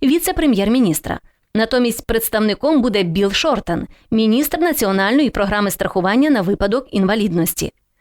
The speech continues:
Прем'єр Австралії Ентоні Албанезе у дати проведення саміту зустрічатиметься з прем'єр-міністром Китаю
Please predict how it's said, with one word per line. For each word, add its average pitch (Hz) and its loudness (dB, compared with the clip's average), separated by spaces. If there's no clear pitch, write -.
Прем'єр 226 2
Австралії 311 0
Ентоні 269 2
Албанезе 220 0
у 233 0
дати 381 0
проведення 320 0
саміту 320 0
зустрічатиметься 311 0
з 262 -6
прем'єр-міністром 254 2
Китаю 254 0